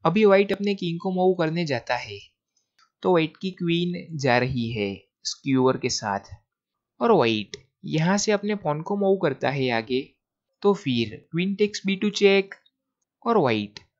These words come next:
अपने किंग को ई थ्री पर लाता है, तो बिशप सी फ़ाइव चेक और किंग अभी पीछे नहीं आ पाएगा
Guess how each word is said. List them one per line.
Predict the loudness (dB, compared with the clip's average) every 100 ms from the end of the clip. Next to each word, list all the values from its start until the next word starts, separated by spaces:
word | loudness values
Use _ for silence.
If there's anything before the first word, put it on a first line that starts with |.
| _ _
अपने | -4 0 -2
किंग | 0 -2 0
को | 0
ई | 0
थ्री | -2 -6 -2
पर | 0
लाता | 0 -2 -2 -2
है, | 0 -2 -4 _ _ _ _ _ _ -6
तो | -4
बिशप | -2 -2 -4
सी | -4 -4
फ़ाइव | 0 2 2 2
चेक | 0 2 2 -2 -12 _ _ _ _ _ _
और | 0 0
किंग | 0 -2 0
अभी | 2 0
पीछे | -2 -6 -2 0 0 0 -4
नहीं | -4 -2 -2
आ | -4
पाएगा | -4 -6 -6 -10